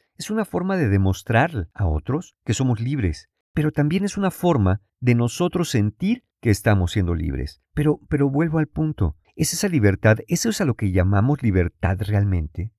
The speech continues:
¿Al ir en contra de algo nada más por demostrar que somos libres?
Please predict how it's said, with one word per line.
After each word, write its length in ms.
¿Al 140
ir 100
en 260
contra 520
de 140
algo 400
nada 360
más 240
por 220
demostrar 640
que 120
somos 340
libres? 460